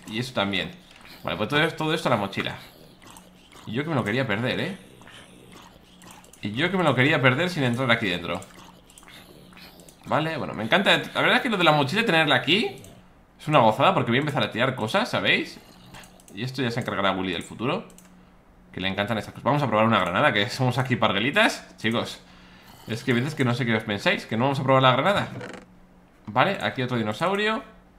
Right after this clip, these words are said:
Jurassic tal. La carne de zombie me decís que me la quede, pero tengo demasiado ya, ¿vale? Vale, y el disco me lo voy a quedar. Vale, entonces, tenemos un disco, que lo vamos a guardar ahí. Tenemos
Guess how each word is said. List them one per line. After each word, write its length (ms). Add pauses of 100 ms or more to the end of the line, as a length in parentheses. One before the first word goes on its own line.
(1040)
Jurassic 600 (240)
tal. 540 (760)
La 100
carne 200
de 80
zombie 180
me 100
decís 140
que 80
me 60
la 120
quede, 200
pero 160
tengo 160
demasiado 460
ya, 420
¿vale? 420 (1000)
Vale, 320
y 80
el 120
disco 240
me 20
lo 60
voy 80
a 60
quedar. 280 (800)
Vale, 240
entonces, 480
tenemos 560
un 160
disco, 320
que 80
lo 60
vamos 160
a 20
guardar 280
ahí. 220 (400)
Tenemos 640